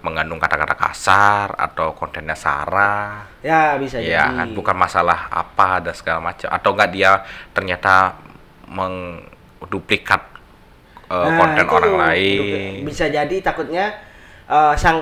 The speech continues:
Speaker 2: kreator ini ternyata cuma duplikator, bukan kreator.
Speaker 1: Iya.
Speaker 2: Itu yang pasti, eh, eh, ini apa namanya, concern utama mereka pasti ada ke sana.
Speaker 1: Iya, makanya kan, eh, mungkin di gini dulu kan.
Speaker 2: Mm-mm.
Speaker 1: Mm.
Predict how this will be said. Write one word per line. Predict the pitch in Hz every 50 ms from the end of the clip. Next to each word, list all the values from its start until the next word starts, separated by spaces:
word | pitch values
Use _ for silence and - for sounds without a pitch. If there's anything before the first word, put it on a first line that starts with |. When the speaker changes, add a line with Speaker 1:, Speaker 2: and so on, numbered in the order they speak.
| - 165
Speaker 2:
kreator | 170 160 156 151 - 160 160 156
ini | 170 214 220
ternyata | 208 190 196 214 208
cuma | 226 202 196 -
duplikator, | 147 175 170 - - 175 170 - 190 202 220 - 220 190 175 165 165 165
bukan | 165 156 160 156 160
kreator. | 156 165 170 185 202 196 - 175 156 151 147 143 147 147 - 160
Speaker 1:
Iya. | 170 180 175 165 151 147
Speaker 2:
Itu | 143 -
yang | 220 202 -
pasti, | 180 170 - 220 208 196
eh, | 156 110 110 107 87 - - - - - - 127 - - - -
eh, | - - 147 156 156 156 156 151 151 147 147 147 143 - 160
ini | 165 165 160 156 156
apa | 165 170 208
namanya, | 220 214 208 208 208 226 240 262 - - - - - - - - -
concern | - 175 175 170 180 185 175
utama | 175 170 165 156 156 156
mereka | 156 156 156 156 214 - 175
pasti | 165 - 226 220 196 143
ada | 131 131 139
ke | 127 143
sana. | - 139 143 160 175 151 110 107 117 131 131
Speaker 1:
Iya, | - 82 90 98 95 82
makanya | 82 80 - 92 98 113 117
kan, | 139 139 143 - - - - - - - - - -
eh, | - 95 95 95 95 92 90 -
mungkin | 95 92 90 135 127 113
di | 110 98 92 90 90 85 - - - - - -
gini | 90 90 87
dulu | 82 95 104 104 95 87
kan. | - 71 69 71 76 80 87 90 - -
Speaker 2:
Mm-mm. | 123 143 156 165 160 151
Speaker 1:
Mm. | 143 139 - 80 87 85 82 78